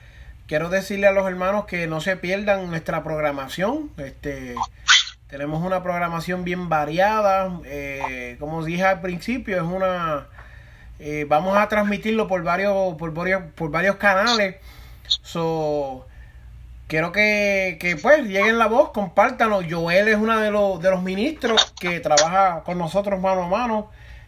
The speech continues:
que ahora mismo, eh, dentro de estos términos de la radio y todo eso, hay una cosa que se llama tendencia,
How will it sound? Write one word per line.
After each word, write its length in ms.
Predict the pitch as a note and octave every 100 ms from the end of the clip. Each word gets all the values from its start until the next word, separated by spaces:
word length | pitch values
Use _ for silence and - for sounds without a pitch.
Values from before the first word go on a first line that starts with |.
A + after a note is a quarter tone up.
| -
que 80 | D#3
ahora 180 | E3 F3+
mismo, 800 | F#3+ G3 G3 G3 F#3 E3 D3 - - - -
eh, 520 | - E3 E3 D#3+ D#3 D3+ - - - -
dentro 440 | D#3 F3+ F3+ G#3+
de 140 | G#3 G3+
estos 320 | G3+ G3 -
términos 480 | A3 G#3+ G3+ F3+ E3+
de 80 |
la 180 | E3 D#3
radio 320 | E3 G3 G3+
y 40 | F#3
todo 300 | F#3+ F#3+ G#3
eso, 200 | A3+ F#3+
hay 100 | E3+
una 160 | F3+
cosa 240 | F3+ F3+ F#3+
que 80 | F#3+
se 200 | F#3 E3+
llama 560 | F3 F3+ F#3 F3 D#3+ D3+
tendencia, 760 | F3 F3 G#3 B3 B3 F3+ G3